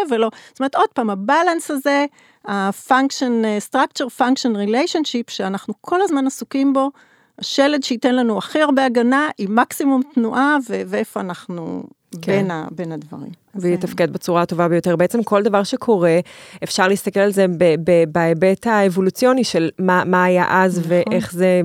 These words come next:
Speaker 2: הוביל אותנו להיות מה שאנחנו היום, והיום אנחנו צריכים, אה, כבר לדאוג לזה קצת יותר טוב. אה, ממה מורכבת העצם?
Speaker 1: אז העצם,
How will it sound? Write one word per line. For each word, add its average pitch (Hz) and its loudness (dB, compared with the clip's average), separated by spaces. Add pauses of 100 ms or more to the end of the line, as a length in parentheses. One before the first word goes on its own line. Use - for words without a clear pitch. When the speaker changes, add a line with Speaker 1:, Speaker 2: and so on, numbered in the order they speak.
Speaker 2:
הוביל 170 0
אותנו 170 0
להיות 170 2
מה 170 0
שאנחנו 160 -2
היום, 226 2 (400)
והיום 156 0
אנחנו 160 -4
צריכים, 156 -6
אה, 147 -2 (360)
כבר 156 -4
לדאוג 156 0
לזה 156 -4
קצת 151 -8
יותר 156 -2
טוב. 135 -2 (340)
אה, 185 2
ממה 220 4 (160)
מורכבת 170 0
העצם? 147 -6 (760)
Speaker 1:
אז 220 -4
העצם, 349 -2